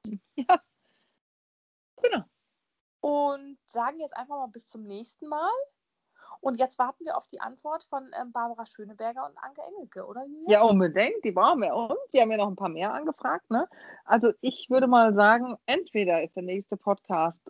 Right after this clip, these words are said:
Speaker 1: ähm, in Richtung Weihnachten unterwegs, Weihnachtsrezepte, Weihnachtsideen, Weihnachtsgeschenkideen, ja?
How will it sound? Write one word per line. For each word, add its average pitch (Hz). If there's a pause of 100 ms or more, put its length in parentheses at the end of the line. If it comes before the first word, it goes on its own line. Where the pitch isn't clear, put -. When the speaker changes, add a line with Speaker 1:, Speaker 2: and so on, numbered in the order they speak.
Speaker 1:
ähm, 165
in 180
Richtung 160
Weihnachten 208
unterwegs, 240
Weihnachtsrezepte, 165
Weihnachtsideen, 151
Weihnachtsgeschenkideen, 254 (160)
ja? 220